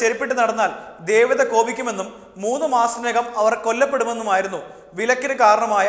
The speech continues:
പ്രദേശത്തെ സവർണ്ണ വിഭാഗക്കാർ പറഞ്ഞുകൊണ്ടിരുന്നത്. ദളിത് വിഭാഗത്തിൽപ്പെട്ട ചിലർ ഇത് വിശ്വസിക്കുകയും ചെയ്തിട്ടുണ്ടായിരുന്നു. മാത്രമല്ല, ഈ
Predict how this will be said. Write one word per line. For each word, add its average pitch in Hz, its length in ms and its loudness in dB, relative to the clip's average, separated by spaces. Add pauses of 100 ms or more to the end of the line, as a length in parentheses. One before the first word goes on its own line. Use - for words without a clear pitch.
(100)
പ്രദേശത്തെ 208 440 -2 (200)
സവർണ്ണ 240 420 2
വിഭാഗക്കാർ 202 440 2 (120)
പറഞ്ഞുകൊണ്ടിരുന്നത്. 185 680 -4 (480)
ദളിത് 277 300 0
വിഭാഗത്തിൽപ്പെട്ട 269 600 2 (100)
ചിലർ 226 200 -2 (120)
ഇത് 196 80 -4 (100)
വിശ്വസിക്കുകയും 240 580 -6
ചെയ്തിട്ടുണ്ടായിരുന്നു. 160 640 -4 (100)
മാത്രമല്ല, 220 380 2 (480)
ഈ - 20 -2